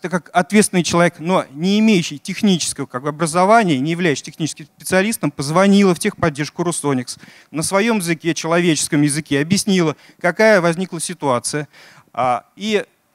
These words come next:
мы ре-, она решила, потому что меня не было в это время дома, это уже было поздно вечером, я ехал как раз со встречи. За пять-десять минут решили вопрос, сайт заработал.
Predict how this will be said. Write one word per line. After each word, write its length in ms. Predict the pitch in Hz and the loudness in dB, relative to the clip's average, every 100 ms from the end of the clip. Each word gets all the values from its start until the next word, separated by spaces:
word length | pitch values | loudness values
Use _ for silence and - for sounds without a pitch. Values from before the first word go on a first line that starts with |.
| _ | _
мы 220 | 180 196 214 | -8 -4 -2
ре-, 260 | 220 208 | -2 -2
она 500 | 165 185 226 170 110 - | 2 4 4 2 0 -4
решила, 380 | 175 - 220 | -2 0 0
потому 200 | 156 151 | 2 0
что 140 | 165 190 | 0 -2
меня 180 | 208 160 | -2 0
не 160 | 190 | 0
было 180 | 202 180 | 0 0
в 40 | |
это 160 | 151 143 | -2 -4
время 280 | 143 131 131 | -4 -2 -4
дома, 320 | 143 135 113 | -4 -4 -4
это 160 | 123 151 | -8 -4
уже 140 | 160 | -4
было 180 | 160 147 | -2 -4
поздно 280 | 170 151 170 | -4 -6 -4
вечером, 340 | 220 240 160 | -6 -6 -4
я 120 | 156 | -2
ехал 300 | 165 190 151 | 0 -2 -6
как 180 | 135 135 | -10 -10
раз 160 | 151 - | -8 -8
со 100 | 156 | -8
встречи. 500 | - 147 127 - - _ - _ _ _ - | -4 -4 -4 -8 -16 _ -20 _ _ _ -12
За 180 | 143 185 | -4 -2
пять-десять 520 | - 196 165 196 - | 0 0 0 -6 -4
минут 280 | 190 190 156 | -4 -4 -4
решили 260 | 170 180 | -8 -6
вопрос, 340 | 170 175 311 - | -4 -2 -2 -2
сайт 220 | 180 160 | -4 -4
заработал. 560 | 160 170 160 151 - | -2 -2 -4 -8 -10